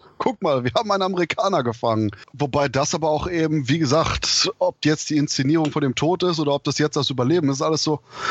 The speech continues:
äh. Und ich muss zugeben, ich bin einfach generell desinteressiert, welcher Amerikaner das ist,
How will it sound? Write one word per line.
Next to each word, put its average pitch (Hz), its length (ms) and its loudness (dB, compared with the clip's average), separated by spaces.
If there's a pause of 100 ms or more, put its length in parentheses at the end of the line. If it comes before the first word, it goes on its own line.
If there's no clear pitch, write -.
(400)
äh. 196 160 2 (800)
Und 165 140 -2
ich 151 140 0
muss 151 260 2
zugeben, 175 500 0
ich - 220 -4 (160)
bin 143 160 2
einfach 160 380 0
generell 139 540 0
desinteressiert, 143 960 0
welcher 143 280 0
Amerikaner 156 540 0
das 151 220 -2
ist, 165 300 -2